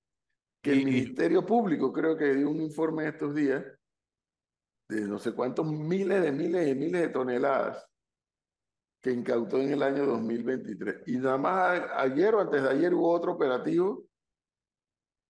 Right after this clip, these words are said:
Speaker 1: le pusieron, le tienen nombre a todos esos operativos. Tú dices, "Espérate,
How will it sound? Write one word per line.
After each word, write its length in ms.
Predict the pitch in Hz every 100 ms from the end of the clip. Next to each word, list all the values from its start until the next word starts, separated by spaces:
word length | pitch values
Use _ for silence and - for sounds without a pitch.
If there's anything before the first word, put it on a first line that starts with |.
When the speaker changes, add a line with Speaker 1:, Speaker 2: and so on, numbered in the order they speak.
| _ _ _
Speaker 1:
le 120 | -
pusieron, 440 | 95 104 131 147 -
le 80 | -
tienen 260 | 135 151
nombre 240 | 156 143 127
a 40 |
todos 140 | 127 131
esos 140 | 139
operativos. 540 | 104 104 107 107 104 - _ _
Tú 140 | 135
dices, 160 | 135 123
"Espérate, 600 | 120 127 117 95 101 -